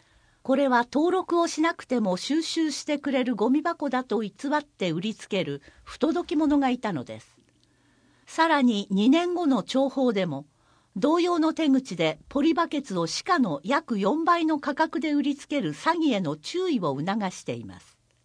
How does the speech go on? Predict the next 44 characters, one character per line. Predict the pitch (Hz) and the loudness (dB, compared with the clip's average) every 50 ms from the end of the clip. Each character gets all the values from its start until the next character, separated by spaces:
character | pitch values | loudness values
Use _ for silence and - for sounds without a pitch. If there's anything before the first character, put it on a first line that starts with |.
| _ _ _ - - - - _ _ - - - _ _ _ _ | _ _ _ -20 -20 -20 -20 _ _ -20 -20 -20 _ _ _ _
な | - 226 302 403 | -2 0 0 0
ぜ | - 427 349 311 | 0 0 -2 -2
こ | - 294 285 | 0 2 2
の | 269 320 339 | 4 2 2
よ | 359 359 349 | 0 0 0
う | |
な | 285 247 254 | 0 0 0
詐 | - 285 277 | 0 0 0
欺 | 269 277 247 | 2 2 2
が | 190 151 160 | 2 2 2
あ | 180 | 0
っ | - | 0
た | - - 202 | -2 -6 -4
の | 180 135 131 | -4 -4 -4
で | - 127 | -4 -6
し | - - 151 | -6 -6 -8
ょ | 117 | -8
う | 104 | -8
か。 | - - 113 - - _ _ _ _ _ _ _ _ _ _ _ _ _ _ _ _ _ _ _ _ _ - | -10 -12 -14 -16 -16 _ _ _ _ _ _ _ _ _ _ _ _ _ _ _ _ _ _ _ _ _ -8
実 | 202 220 254 247 - 349 | -4 -4 -4 -2 0 0
は | 302 262 240 | 2 2 2
も | 233 262 | 2 0
と | - 320 311 | 0 0 0
も | 330 330 | -2 -2
と | - 294 269 | -2 -2 0
ゴ | 202 214 254 | 2 2 2
ミ | 311 359 | 2 0
収 | - - 370 359 | -2 -4 -4 -4
集 | - - - 262 240 | -4 -4 -4 -2 -2
は | 208 175 160 170 175 - _ _ _ _ | 0 0 -2 -2 -4 -6 _ _ _ _
個 | - - 285 | -4 -2 -2
人 | 247 285 359 403 415 392 | -2 -2 -4 -4 -2 0
業 | 415 403 392 | 0 0 0
者 | - 269 247 | 0 -2 -2
が | 202 165 | -2 -2
行 | 170 170 - 277 | -4 -2 -2 0
っ | 269 269 277 269 | 0 0 0 -2
て | - 269 262 | -2 -2 -2
い | 254 254 | -2 0
た | 269 269 | 0 0
の | 233 185 175 | 0 0 -2
で | 165 185 | -4 -4
す | - - 143 | -4 -6 -6
が、 | 117 120 127 - | -6 -6 -8 -10